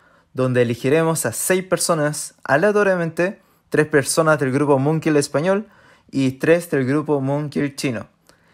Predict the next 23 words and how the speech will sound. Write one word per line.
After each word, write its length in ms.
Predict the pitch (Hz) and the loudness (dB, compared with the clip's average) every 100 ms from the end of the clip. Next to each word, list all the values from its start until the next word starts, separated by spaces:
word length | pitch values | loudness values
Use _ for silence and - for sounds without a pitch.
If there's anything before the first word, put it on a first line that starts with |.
| _ | _
Y 140 | - 127 | -2 2
a 140 | 117 | 2
cada 260 | - 214 220 | 2 2 2
uno 220 | 220 220 | 0 0
de 80 | 214 | 0
los 120 | 175 | 0
ganadores 720 | 143 131 147 170 165 175 - | 0 2 4 4 2 -4 -8
le 180 | 135 131 | -4 2
daremos 680 | 123 123 151 156 165 - - | 2 2 0 -2 -6 -8 -10
veinte 580 | 135 170 180 175 185 | -4 -4 -4 -6 -4
dólares. 520 | 165 151 117 101 - - _ _ _ | 0 2 2 -2 -10 -20 _ _ _
Es 160 | - 247 | -2 0
decir, 440 | 240 233 220 220 _ | 2 0 0 -4 _
el 200 | - 160 | -4 -4
pozo 440 | 160 190 185 190 175 | 0 0 2 0 -2
tendrá 400 | 151 147 160 156 | -2 2 2 2
un 180 | 160 | -2
total 340 | 156 143 156 160 | -4 0 0 2
de 140 | 143 | 0
ciento 400 | 139 151 147 147 | -2 -6 -4 -2
veinte 340 | 135 139 139 131 | -2 -2 -4 0
dólares. 520 | 117 - - - - _ _ _ _ _ _ - | 0 -2 -8 -14 -20 _ _ _ _ _ _ -4
Bueno, 400 | 123 135 101 | 2 2 2